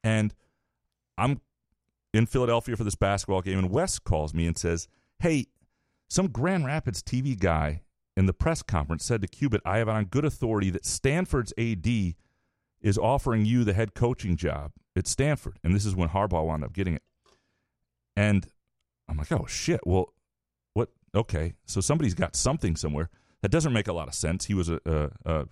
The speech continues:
Cubit was a, a offensive coordinator at Stanford that got fired not long ago, and that, that was on a staff that didn't work. But all right, so I, I spend the whole afternoon, four hours,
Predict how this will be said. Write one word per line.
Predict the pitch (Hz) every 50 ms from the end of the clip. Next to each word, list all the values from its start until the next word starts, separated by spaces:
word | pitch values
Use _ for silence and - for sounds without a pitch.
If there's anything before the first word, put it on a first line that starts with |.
| _ -
Cubit | - 135 117 117 90
was | 92 85 76 73
a, | 67 82 78 76 73 - _ _ _ _ _ _ -
a | - - - 80 80
offensive | 76 107 117 127 101 98 -
coordinator | - 107 101 98 98 92 90
at | 92 -
Stanford | - - 98 92 90 95 82
that | 82
got | 82 - -
fired | - - 95 95 92 92 90
not | 90 90 78
long | 80 85 85 87 85
ago, | 80 80 85 85 90 92
and | 82 82
that, | - -
that | - 71
was | 73 80 85
on | 87 85
a | 82
staff | - - 92 82 90 87 -
that | 76
didn't | 80 82 76 76
work. | 76 80 82 - -
But | - 85 76 _ _ _ _ _ _ _ _ - -
all | 95
right, | 87 82 82 - -
so | - - 117 110 110 104 - _ _ _ _ _ _ _ _ _ _ _ _ _ _ _ _ -
I, | - 117 - - - _ _ _ _ _ _ -
I | 92 104 110 -
spend | - - 147 131 110
the | 90
whole | - 117 113 117
afternoon, | 123 120 - 113 107 107 98 98
four | - - - 139 135 123
hours, | 113 110 110 104 98 95 92 - - -